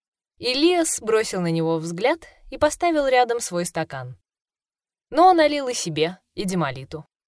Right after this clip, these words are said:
«Тогда с какого перепуга ты говоришь нам, что она попыталась взломать твой мозг?» «Мы заключили клятву на крови», — вмешалась в разговор Рейна.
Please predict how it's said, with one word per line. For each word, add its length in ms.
«Тогда 240
с 100
какого 460
перепуга 540
ты 80
говоришь 480
нам, 160
что 180
она 180
попыталась 600
взломать 440
твой 240
мозг?» 480
«Мы 180
заключили 520
клятву 440
на 120
крови», — 520
вмешалась 580
в 20
разговор 480
Рейна. 440